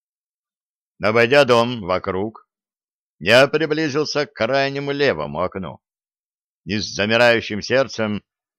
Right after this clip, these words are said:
вывел правый глаз над уровнем подоконника. Здесь также был телевизор,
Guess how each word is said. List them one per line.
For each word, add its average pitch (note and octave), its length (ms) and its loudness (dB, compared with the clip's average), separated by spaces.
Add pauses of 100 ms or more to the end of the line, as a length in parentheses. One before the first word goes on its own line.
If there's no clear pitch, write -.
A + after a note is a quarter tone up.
(140)
вывел A#2 480 0
правый G2+ 440 -2
глаз A#2 480 -4
над G2 280 -4
уровнем G#2 540 -4
подоконника. F2+ 920 -6 (920)
Здесь C3+ 480 2
также G#2+ 720 2
был A#2 260 -2
телевизор, A2+ 800 -6